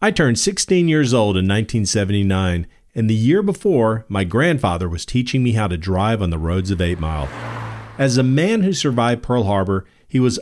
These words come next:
utterly unfazed that his life was in my hands. We were driving on one of those long vacant roads when I noticed a chain link fence,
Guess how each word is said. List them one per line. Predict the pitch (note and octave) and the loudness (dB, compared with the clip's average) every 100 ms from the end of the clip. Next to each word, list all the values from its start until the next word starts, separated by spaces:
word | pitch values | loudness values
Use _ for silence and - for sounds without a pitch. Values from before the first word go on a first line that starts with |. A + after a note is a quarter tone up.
| - | -4
utterly | D3 F3+ F3+ F#3 | 0 2 2 2
unfazed | E3 D3 B2+ A2 A2 - | 0 0 2 2 0 -2
that | F#2 | -2
his | F2+ | 0
life | F#2 F#2 - | 0 0 -2
was | E2+ | -4
in | F#2 | -2
my | F2 F2+ | -2 -2
hands. | F2+ D#2 D2 C#2+ - _ _ _ _ _ - | -2 -2 -6 -8 -12 _ _ _ _ _ 0
We | D#3 | 2
were | D3 | 4
driving | C3 F3 F3+ D3 | 2 2 2 2
on | B2 | 4
one | A#2+ A2+ | 2 2
of | |
those | G2+ F#2+ E2+ | 2 0 0
long | F#2 G2+ G2+ | 0 0 0
vacant | F#2+ F#2+ G2+ | 0 -2 -4
roads | E2 F#2+ F#2+ F2+ | -4 -2 -2 -4
when | G#2+ G#2 | -6 -2
I | |
noticed | G#2+ A#2+ G3+ A#3 - | 0 0 0 -2 -6
a | F#3+ | -8
chain | - B2+ A#2 B2 | -4 -2 0 0
link | A#2+ B2 | 0 -2
fence, | - - G#2+ C#2+ - - | -8 -6 -4 -6 -12 -18